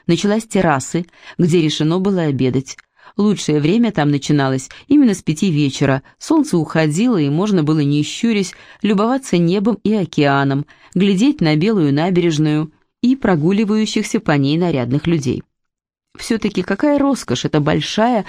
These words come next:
увитая вьюнками и плющом веранда. Нет, Мираконча стоила своих миллионов. Правильно,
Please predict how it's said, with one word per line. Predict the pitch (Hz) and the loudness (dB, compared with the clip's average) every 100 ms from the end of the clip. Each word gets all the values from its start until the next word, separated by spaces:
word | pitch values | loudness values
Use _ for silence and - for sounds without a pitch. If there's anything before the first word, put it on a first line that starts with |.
| - - - | -10 -12 -2
увитая | 214 247 269 214 190 | 2 2 2 0 2
вьюнками | 160 151 185 165 190 220 233 | 0 2 0 0 0 2 2
и | - 185 | 0 -2
плющом | - 143 135 - 156 | 0 -2 -2 0 0
веранда. | 165 147 127 135 131 120 - _ _ _ _ _ _ _ - | 2 0 0 0 -2 -4 -8 _ _ _ _ _ _ _ -2
Нет, | 165 127 - - _ _ _ - - _ - | 0 0 -4 -20 _ _ _ -20 -20 _ -2
Мираконча | 170 185 180 254 302 302 175 | 0 0 0 0 0 0 -2
стоила | - - 196 190 147 | -4 -2 0 0 -4
своих | - 139 139 - | -2 -2 -2 -2
миллионов. | 135 135 131 147 - - _ _ _ - | 0 0 0 -2 -4 -8 _ _ _ -4
Правильно, | 254 339 196 135 123 | 0 2 2 0 -2